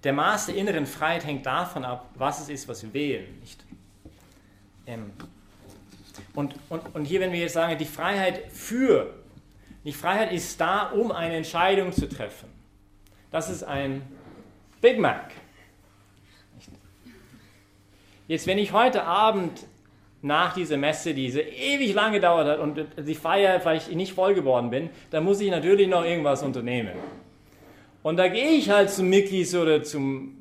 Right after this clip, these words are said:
Burger King oder zu was auch immer, zum Griechen oder zum Italiener.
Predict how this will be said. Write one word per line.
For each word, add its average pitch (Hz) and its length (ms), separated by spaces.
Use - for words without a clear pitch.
Burger 147 240
King 127 260
oder 117 200
zu 113 240
was 120 220
auch 110 100
immer, 101 240
zum 104 380
Griechen 123 480
oder 104 180
zum 117 140
Italiener. 117 480